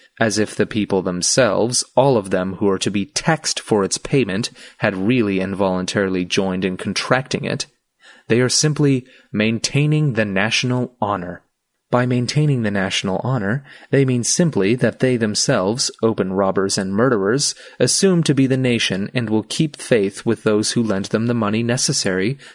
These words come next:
to enable them to crush the great body of the people under their feet,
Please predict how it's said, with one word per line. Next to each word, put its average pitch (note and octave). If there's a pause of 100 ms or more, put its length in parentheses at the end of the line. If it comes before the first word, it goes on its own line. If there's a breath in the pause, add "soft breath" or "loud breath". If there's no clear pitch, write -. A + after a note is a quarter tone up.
to C#3+
enable C#3+
them F#2+
to A#2
crush -
the G#2
great G#2
body G2
of F#2
the G#2+
people G2+ (220 loud breath)
under F#2+
their F#2+
feet, G2